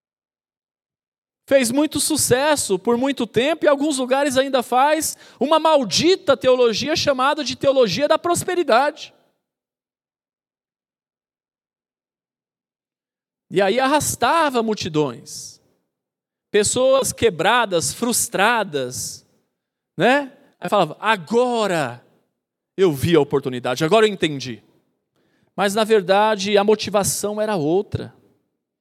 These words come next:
"Eu quero ser rico. Aí, para isso, eu preciso de determinar. Eu preciso de tomar posse." E eu conheci tantos, meus amados, que até hoje vivem na pindaíba,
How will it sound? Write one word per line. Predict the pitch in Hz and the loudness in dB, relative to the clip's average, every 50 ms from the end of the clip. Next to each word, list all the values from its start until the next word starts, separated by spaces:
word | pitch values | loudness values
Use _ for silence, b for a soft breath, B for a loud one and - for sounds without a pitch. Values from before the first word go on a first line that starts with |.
| _ _ _ | _ _ _
"Eu | - 143 | -8 -4
quero | - 208 202 196 | -2 -2 -2 -2
ser | - - 226 165 | -2 -4 -4 -4
rico. | - 143 170 208 - _ _ _ - _ _ _ _ _ _ _ _ _ _ _ _ _ _ _ _ _ _ _ _ _ _ _ _ _ _ _ - | -2 -2 -4 -4 -6 _ _ _ -20 _ _ _ _ _ _ _ _ _ _ _ _ _ _ _ _ _ _ _ _ _ _ _ _ _ _ _ -4
Aí, | - 147 175 | 0 2 2
para | 190 - 214 175 | 2 0 0 0
isso, | 175 208 220 - - | 0 0 0 0 -2
eu | 202 | -4
preciso | - - - - 220 202 | -4 -4 -6 -4 -4 -4
de | 170 208 | -4 -2
determinar. | 190 214 208 214 220 202 202 202 170 160 175 185 180 165 131 - _ _ _ _ _ _ _ _ _ _ _ | -2 -2 0 2 0 0 0 0 -2 -2 -4 -4 -4 -4 -6 -10 _ _ _ _ _ _ _ _ _ _ _
Eu | - 185 214 | 2 2 2
preciso | - - 247 240 | 2 0 -2 -2
de | - - | 0 0
tomar | 262 247 262 247 233 | 2 2 2 0 0
posse." | - - 233 254 247 233 - - - - 208 156 120 113 - _ _ _ _ _ _ _ _ _ _ _ _ _ _ _ _ _ _ _ _ _ _ _ _ _ _ _ _ _ _ _ _ _ _ _ - | 2 2 4 4 4 4 2 0 -2 -2 -4 -6 -6 -10 -14 _ _ _ _ _ _ _ _ _ _ _ _ _ _ _ _ _ _ _ _ _ _ _ _ _ _ _ _ _ _ _ _ _ _ _ -6
E | 190 214 | 0 2
eu | 233 226 | 2 2
conheci | 226 - 240 220 214 208 196 - - 233 | 2 0 0 2 2 2 2 0 -2 -4
tantos, | - _ - 208 214 214 208 185 175 - - 131 123 | -4 _ 2 2 2 2 2 -2 -4 -4 -6 -6 -4
meus | 127 131 123 123 | -2 -2 -2 -2
amados, | 127 123 127 131 131 - | -2 -4 -4 -6 -6 -4
que | - 185 | -2 -2
até | 175 - 226 220 | -2 0 2 2
hoje | 202 202 196 170 160 | 4 4 4 2 0
vivem | 147 180 202 185 202 | -4 -4 -4 -4 -4
na | 196 185 | -4 -4
pindaíba, | - - 196 190 196 180 165 143 135 135 143 143 143 123 117 117 | -4 -6 -8 -6 -2 0 0 2 2 2 0 0 -2 -2 -6 -6